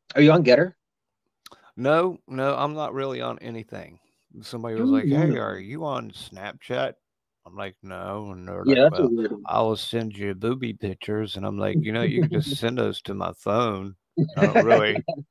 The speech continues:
Speaker 1: You can just show me right now. You don't have to send them in a text.
Speaker 2: Yeah, I'm
Speaker 1: Uh,
Speaker 2: like,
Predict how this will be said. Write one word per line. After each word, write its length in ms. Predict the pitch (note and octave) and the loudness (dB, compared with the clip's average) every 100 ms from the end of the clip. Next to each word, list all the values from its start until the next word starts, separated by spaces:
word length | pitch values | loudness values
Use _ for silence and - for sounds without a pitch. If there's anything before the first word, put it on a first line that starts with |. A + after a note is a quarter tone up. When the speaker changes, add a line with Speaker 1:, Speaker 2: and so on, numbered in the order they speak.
| _ _ _ _ | _ _ _ _
Speaker 1:
You 80 | E3+ | 2
can 120 | G#3+ | 4
just 140 | F3+ D3 | 2 4
show 160 | D#3+ | 4
me 100 | D#3+ | 6
right 240 | C#3+ C#3 C3 | 6 4 4
now. 180 | C#3+ D#3+ | 6 8
You 100 | B2+ | 8
don't 180 | C#3 | 6
have 200 | C3+ C#3 | 4 0
to 100 | B2 | -2
send 220 | A2+ C#3+ B2+ | -6 -4 -2
them 100 | A#2 | -2
in 80 | A2 | -4
a 60 | |
text. 320 | - C#3+ C3+ - _ _ _ _ - | -4 -6 -6 -10 _ _ _ _ 2
Speaker 2:
Yeah, 200 | B2+ A#2+ | 4 8
I'm 40 | |
Speaker 1:
Uh, 80 | - | 10
Speaker 2:
like, 160 | A2 | 8